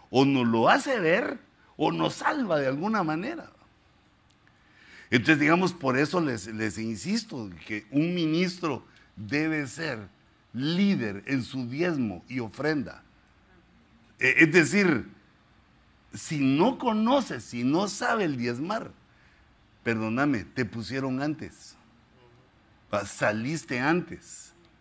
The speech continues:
Porque sin diezmo hay devorador. Quiere decir que todo lo que uno hace, <laughs> le mete la gran mordida el, el devorador. Pero eso ya lo saben ustedes, no, no lo quiero solo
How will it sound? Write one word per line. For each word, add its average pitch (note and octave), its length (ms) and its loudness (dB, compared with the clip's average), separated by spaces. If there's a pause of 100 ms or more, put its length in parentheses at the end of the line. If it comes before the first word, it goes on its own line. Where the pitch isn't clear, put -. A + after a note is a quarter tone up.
(260)
Porque B2+ 720 4 (580)
sin G#3 340 2
diezmo A#3 640 2
hay E3 140 4
devorador. E3+ 800 4 (640)
Quiere G3+ 200 6
decir G3 200 0
que F#3+ 160 0
todo D4+ 380 0
lo G#3 180 2
que B3+ 120 -2
uno B3+ 180 0
hace, - 400 -6 (560)
<laughs> - 640 -10
le B2 220 2
mete E3 320 2
la A#2+ 140 4
gran D3+ 280 2
mordida C#3+ 440 0
el, A2 180 -2
el G#2+ 200 -6
devorador. G#2 840 -6 (1080)
Pero F#3+ 260 6
eso C#4 280 0
ya F#3 120 4
lo F3+ 140 2
saben G#3 320 0
ustedes, G#3 340 0
no, D#3+ 140 2
no D3+ 160 2
lo D#3 180 0
quiero C3+ 560 -2
solo G3 440 2